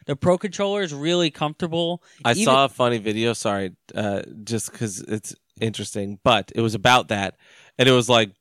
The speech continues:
Speaker 2: "Don't play Smash on the Joy-Cons. It's not good." But, like, they had this whole list, and everyone was like, "Yeah, duh. Like, who the fuck is gonna play it on the Joy-Cons? They're obviously bad."
Speaker 1: I
Speaker 2: But it was
Speaker 1: play it on the Joy-Cons, but, like,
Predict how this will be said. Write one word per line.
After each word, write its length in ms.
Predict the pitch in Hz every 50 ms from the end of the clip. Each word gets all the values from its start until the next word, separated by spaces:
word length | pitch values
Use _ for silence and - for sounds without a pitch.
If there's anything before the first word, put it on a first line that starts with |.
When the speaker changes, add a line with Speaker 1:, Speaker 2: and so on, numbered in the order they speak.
| _
Speaker 2:
"Don't 240 | - 131 139 156 151
play 160 | 165 170 170
Smash 380 | 151 - - 147 147 143 - 151
on 100 | 139 135
the 80 | 131 117
Joy-Cons. 580 | 104 127 131 135 - - 123 107 98 95 104
It's 160 | 107 98 -
not 200 | 127 120 117 101
good." 260 | - 131 120 117 107 104
But, 80 | 123
like, 220 | 120 120 120 104 98
they 100 | 135 120
had 160 | 123 127 120
this 160 | 123 117 -
whole 240 | - 135 127 123 117
list, 280 | 120 123 131 127 - 127
and 80 | 120
everyone 180 | 120 123 127 127
was 100 | 123 117
like, 200 | 135 120 - -
"Yeah, 100 | 151 143 113 104 _
duh. 380 | 156 143 139 147 135 117 107 110
Like, 340 | 120 123 120 107 - - - _ - - - - _ -
who 100 | 175 190
the 100 | 190 180
fuck 260 | - - 214 - -
is 120 | 175 151
gonna 160 | 139 170 170 156
play 180 | 151 151 160
it 60 | 160
on 100 | 156 151
the 80 | 147 143
Joy-Cons? 540 | 127 135 139 147 151 127 - 127 120 110 127 - - - 123
They're 160 | 135 143 - -
obviously 480 | 123 127 131 131 131 123 - 135 127
bad." 460 | 110 120 123 123 117 107 98 95 90 92 - - - - - _
Speaker 1:
I 120 | - 175 202
Speaker 2:
But 40 | 214
it 20 | 214
was 40 | 196
Speaker 1:
play 240 | 208 208 208 208
it 80 | 208 -
on 140 | 165 175 180
the 80 | 170
Joy-Cons, 600 | 147 135 151 156 165 165 - 185 180 180 180 170 -
but, 280 | - 156 - - -
like, 300 | 143 143 139 117 - _